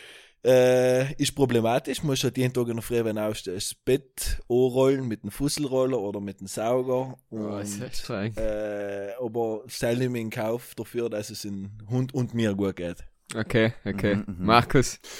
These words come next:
Speaker 3: Na,
Speaker 2: Das
Speaker 3: ich,
Speaker 2: ist
Speaker 3: ähm, bin da aber eher bei dir, ich tatsächlich auch ausschließen. Allerdings muss ich sagen, dass ich ja noch nie einen eigenen Hund gehabt habe, der allein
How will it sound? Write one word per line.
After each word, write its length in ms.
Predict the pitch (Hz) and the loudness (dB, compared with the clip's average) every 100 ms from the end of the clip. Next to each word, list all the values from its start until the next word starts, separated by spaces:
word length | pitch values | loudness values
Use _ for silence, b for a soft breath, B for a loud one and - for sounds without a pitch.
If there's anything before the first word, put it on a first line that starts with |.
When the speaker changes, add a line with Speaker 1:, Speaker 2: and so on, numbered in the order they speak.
| B - | B 4
Speaker 3:
Na, 100 | 131 | 6
Speaker 2:
Das 80 | 143 | 8
Speaker 3:
ich, 160 | 180 170 | 8 8
Speaker 2:
ist 60 | 135 | 6
Speaker 3:
ähm, 540 | 139 139 135 131 127 - - - | 4 4 0 -2 -4 -10 -20 -6
bin 160 | 123 147 | 0 6
da 80 | 139 | 8
aber 300 | 120 123 113 71 - - | 10 8 6 4 -8 -2
eher 180 | - 123 | 2 4
bei 120 | 117 | 2
dir, 560 | 101 104 131 143 143 131 | 2 4 8 8 8 4
ich 140 | 127 131 117 | -2 -4 -2
tatsächlich 400 | 117 117 - 107 | 0 0 2 4
auch 200 | 113 65 | 6 6
ausschließen. 680 | 90 117 - 113 120 123 131 | 4 4 2 2 2 2 2
Allerdings 760 | 98 120 110 110 120 117 - - b b b | 6 6 6 4 2 -2 -6 -8 b b b
muss 220 | 117 123 101 | 4 4 6
ich 80 | |
sagen, 240 | 113 117 117 | 10 10 10
dass 120 | 107 | 4
ich 100 | 107 | 6
ja 120 | 107 | 6
noch 80 | 104 | 6
nie 160 | 104 101 | 4 4
einen 100 | 78 | 6
eigenen 460 | 92 110 113 110 | 6 8 6 4
Hund 220 | 110 110 | 0 0
gehabt 160 | 117 - | 2 4
habe, 160 | 107 104 | 4 4
der 100 | 92 | 4
allein 560 | 92 90 90 92 101 | 4 4 4 4 0